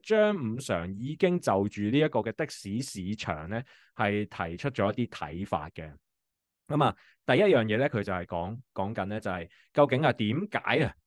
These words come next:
啊，賣，揸的士牌嘅人呢，佢哋係冇辦法嚟到去，即係所謂發大達啊，咁嗰啲咁嘅嘢啦。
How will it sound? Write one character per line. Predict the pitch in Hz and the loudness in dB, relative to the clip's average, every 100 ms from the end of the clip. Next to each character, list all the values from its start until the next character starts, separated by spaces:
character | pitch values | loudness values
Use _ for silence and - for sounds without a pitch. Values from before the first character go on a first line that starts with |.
| - | -8
啊， | 107 117 104 | -2 -2 -2
賣， | 120 165 175 | 2 4 4
揸 | - 190 190 | 4 4 4
的 | 196 | 2
士 | - 127 170 | -2 -6 -4
牌 | - 90 92 | -4 -4 -2
嘅 | 117 | 0
人 | 107 95 | 2 2
呢， | 131 | 0
佢 | 127 | 0
哋 | 113 98 | 2 0
係 | 98 | 0
冇 | 98 92 82 98 - | -2 -4 -2 -6 0
辦 | 104 80 87 | 0 2 -6
法 | 85 98 85 _ _ _ - | -4 -2 -2 _ _ _ -10
嚟 | 98 90 | -8 -4
到 | 104 101 | -2 0
去， | 101 98 - 101 | 0 -2 -6 -2
即 | 123 | 2
係 | 110 | 4
所 | 95 104 | 4 2
謂 | 87 85 _ _ _ | 2 -4 _ _ _
發 | 127 117 - | 0 0 0
大 | 92 90 92 | 0 0 -2
達 | 98 85 - | -2 -4 0
啊， | 101 101 98 | 2 4 2
咁 | 101 107 | 0 0
嗰 | 104 | 0
啲 | 98 | 0
咁 | |
嘅 | 98 | -2
嘢 | 85 78 | -4 -6
啦。 | 82 87 | -6 -8